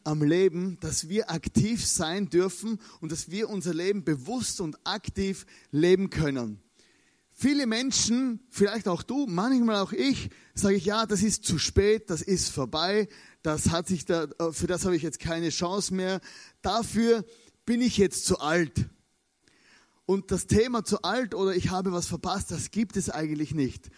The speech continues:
Und ich habe zwei großartige Beispiele dafür. Der eine, äh, ist Mick Jagger. Kennt ihr Mick Jagger?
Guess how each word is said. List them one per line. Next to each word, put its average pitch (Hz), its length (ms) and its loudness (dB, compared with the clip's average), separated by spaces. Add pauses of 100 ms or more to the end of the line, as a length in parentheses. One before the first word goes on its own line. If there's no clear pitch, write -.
(120)
Und 160 60 -4
ich 170 60 4
habe 156 60 -16
zwei 175 400 -2
großartige 165 720 4
Beispiele 170 540 4
dafür. 180 400 4 (340)
Der - 160 -4
eine, 247 540 0 (420)
äh, 190 240 0
ist - 200 -2
Mick 190 380 2
Jagger. 175 480 4 (200)
Kennt 220 200 2
ihr 247 100 2
Mick 220 220 0
Jagger? 214 440 2